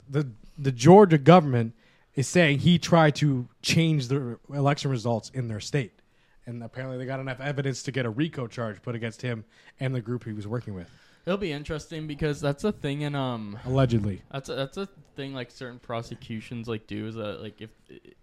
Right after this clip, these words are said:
Speaker 2: they'll, they'll go in too early with, like, not enough evidence,
Speaker 1: Mm-hmm.
Speaker 2: and it's just like,
Speaker 1: Like, they'll hope something falls in
Speaker 2: yeah,
Speaker 1: place.
Speaker 2: and
Speaker 1: Yeah.
Speaker 2: they hope it, like, just falls in place. Like, they hope everything works out, and then it's like, I don't know. Like, obviously, like, nobody knows the extent of the evidence they have, but I'm just hoping that it's something actually solid, and they just don't waste everyone's time.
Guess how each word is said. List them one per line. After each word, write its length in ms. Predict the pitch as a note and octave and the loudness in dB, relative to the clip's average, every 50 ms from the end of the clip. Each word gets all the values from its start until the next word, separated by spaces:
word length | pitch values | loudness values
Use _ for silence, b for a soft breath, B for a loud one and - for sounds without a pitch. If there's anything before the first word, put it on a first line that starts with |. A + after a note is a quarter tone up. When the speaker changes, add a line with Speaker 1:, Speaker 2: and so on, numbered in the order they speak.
| _ _ _ _ _ - | _ _ _ _ _ -14
Speaker 2:
they'll, 220 | - B2+ B2 A2+ G#2+ | -10 -10 -10 -10 -10
they'll 160 | - A#2+ A#2+ | -12 -14 -14
go 200 | A2 A#2 G#2+ A2 | -12 -12 -12 -10
in 100 | A2+ A2+ | -12 -12
too 200 | - - B2+ A2 | -10 -10 -8 -8
early 320 | C#2+ E2+ F#2 F#2+ G#2 A2+ A2 | -6 -6 -6 -4 -4 -4 -6
with, 140 | G#2+ A2 - | -6 -8 -10
like, 140 | A2 G#2+ | -12 -12
not 240 | G#2+ G2+ G2 F#2 G#2 | -12 -12 -12 -12 -12
enough 260 | A2 A2+ A#2 A#2+ B2+ | -12 -12 -12 -12 -12
evidence, 520 | C3+ B2+ B2 C3 C3 C3+ C3+ C3+ C3 - A#2+ | -12 -12 -12 -12 -12 -12 -12 -14 -14 -16 -16
Speaker 1:
Mm-hmm. 120 | A2+ A2 | -14 -12
Speaker 2:
and 220 | A2+ A#2 A2 G#2+ G#2 | -12 -12 -12 -14 -14
it's 100 | G#2 - | -16 -18
just 300 | - - A2 - - A#2 | -18 -20 -20 -18 -16 -14
like, 180 | G#2 F#2 - | -12 -10 -10
Speaker 1:
Like, 100 | A2+ A2 | -10 -8
they'll 140 | B2+ B2+ A2 | -8 -8 -8
hope 160 | A2+ B2+ A#2 | -8 -8 -10
something 220 | - A#2 A#2 G#2 A2 | -12 -14 -16 -16 -18
falls 260 | - - A#2 A2+ A2 | -16 -14 -12 -12 -10
in 80 | A#2+ | -8
Speaker 2:
yeah, 140 | B2 A#2 A2+ | -6 -6 -4
Speaker 1:
place. 120 | A2+ A2+ A2 | -4 -4 -4
Speaker 2:
and 520 | A2 A2 A2 A2 A2 A2 A2 G#2+ G#2+ A2+ | -4 -4 -4 -6 -6 -6 -6 -6 -6 -6
Speaker 1:
Yeah. 0 | |
Speaker 2:
they 160 | A#2+ A#2+ A#2+ B2+ | -6 -6 -6 -6
hope 160 | B2+ B2+ - | -4 -2 -2
it, 40 | C3 | -2
like, 260 | B2+ B2 A#2+ - B2 | 0 -2 -4 -6 -8
just 240 | B2 A#2 - - - | -10 -10 -10 -10 -10
falls 280 | A2 A2 G#2+ A2 - | -8 -8 -8 -8 -8
in 100 | A#2 A2 | -12 -14
place. 280 | - - A2 G#2+ A2 A#2 | -12 -12 -12 -12 -10 -12
Like, 100 | A2+ A2 | -12 -12
they 60 | A2 | -10
hope 180 | A2+ A#2 A#2 A#2 | -10 -10 -10 -10
everything 340 | A2 G#2+ A2 A2 A2+ A2 | -10 -10 -10 -12 -12 -12
works 260 | A2 G#2 G#2 - - G2 | -12 -12 -14 -14 -14 -14
out, 180 | F#2 G2+ G#2+ | -12 -12 -12
and 80 | G#2+ G#2 | -12 -12
then 120 | F#2+ G2 | -14 -14
it's 200 | F#2+ F#2 - - | -14 -16 -16 -14
like, 260 | A#2+ G#2 F2+ F2+ - | -12 -12 -12 -12 -12
I 80 | - F2 G#2 | -12 -12 -10
don't 80 | F#2+ E2+ | -10 -10
know. 220 | E2+ D2+ E2 A2 - | -10 -12 -12 -12 -6
Like, 180 | C3+ C3+ B2+ B2 | -6 -4 -2 -2
obviously, 280 | C3+ C#3 D3 - E3 | -2 -4 -4 -6 -6
like, 160 | D#3 C3 A#2 A#2+ | -6 -6 -8 -10
nobody 560 | A2 A2+ A#2 A#2+ A#2 A2+ A2 A#2 A#2 A2+ A2 | -12 -10 -8 -6 -6 -6 -8 -8 -8 -8 -10
knows 260 | G#2 G#2 F#2+ F#2 - | -10 -12 -14 -16 -16
the 120 | _ G#2+ G2 | _ -16 -16
extent 240 | F#2+ - - A2 | -16 -16 -16 -14
of 60 | G#2 G2+ | -12 -10
the 100 | F#2+ D#2 | -10 -10
evidence 340 | E2+ E2+ G2+ G#2+ G#2+ - | -10 -10 -12 -12 -12 -12
they 120 | - B2 A#2 | -12 -10 -10
have, 320 | A#2+ A#2 A#2 A#2 A#2 A#2+ | -8 -8 -8 -8 -10 -10
but 80 | A2+ A2 | -10 -10
I'm 120 | G2+ G2+ | -10 -10
just 140 | G2 G#2 - | -12 -14 -14
hoping 400 | - - G#2 - - G2 G2 G2+ | -14 -12 -12 -12 -14 -16 -14 -14
that 140 | G2 G2+ F#2+ | -14 -14 -14
it's 160 | F2+ - - - | -16 -18 -18 -16
something 320 | - A2 G#2 - G2+ F#2+ | -16 -16 -14 -14 -14 -14
actually 400 | C2+ D#2+ - - - - - C2+ | -12 -14 -14 -14 -16 -16 -16 -16
solid, 360 | - - - B1 C2 D#2+ E2+ | -16 -14 -14 -14 -14 -14 -16
and 100 | F2+ E2+ | -16 -18
they 60 | E2 D#2+ | -16 -16
just 200 | F2+ E2 - - | -16 -18 -16 -14
don't 160 | G#2 E2 B1+ | -14 -12 -12
waste 240 | D2+ D#2+ E2 - - | -12 -12 -12 -14 -16
everyone's 320 | C2+ D2 F#2 D#2+ D2+ - | -16 -16 -16 -18 -18 -20
time. 360 | - - E2+ C#2+ C2+ E2+ G2 | -20 -18 -18 -18 -18 -18 -20